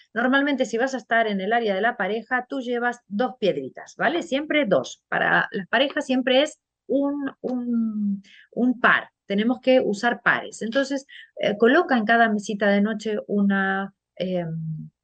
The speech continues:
un agua marina y te va a permitir que fluya la comunicación, haya tolerancia, comprensión, ¿ok?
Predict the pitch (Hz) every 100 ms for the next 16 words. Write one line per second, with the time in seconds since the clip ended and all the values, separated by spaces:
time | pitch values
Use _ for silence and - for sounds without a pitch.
0 | _ 190 240 320 320 277 226 262 214 269
1 | 277 277 262 233 214 247 - 214 214 -
2 | - - 285 254 214 196 202 202 196 190
3 | 202 202 262 233 226 233 202 185 202 233
4 | 208 196 - 180 170 175 170 - 247 214
5 | 190 - _ 180